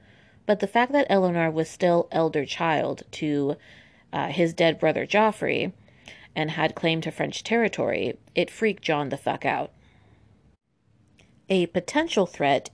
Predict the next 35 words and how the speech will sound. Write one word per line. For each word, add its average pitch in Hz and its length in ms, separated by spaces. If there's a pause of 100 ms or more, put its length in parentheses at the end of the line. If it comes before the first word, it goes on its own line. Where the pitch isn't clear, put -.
is 165 400
still - 360
a 185 100
threat. - 420 (2250)
At 185 220
the 196 100
time 226 340
of 285 100
Arthur's 185 480
assumed 294 520
murder 151 280
in 165 220
twelve 160 300
oh 143 100
three, - 400 (340)
John 185 280
did 208 180
not 170 180
have 165 180
any 160 260
offspring. - 680 (500)
Most 220 320
historians 156 560
assume 151 420
that - 200
Eleanor, 156 520 (360)
Fair 165 280
Maid 151 220
of - 160
Brittany, 190 540 (320)
I 160 100
do 165 160
love 151 220
that - 180
name, 131 340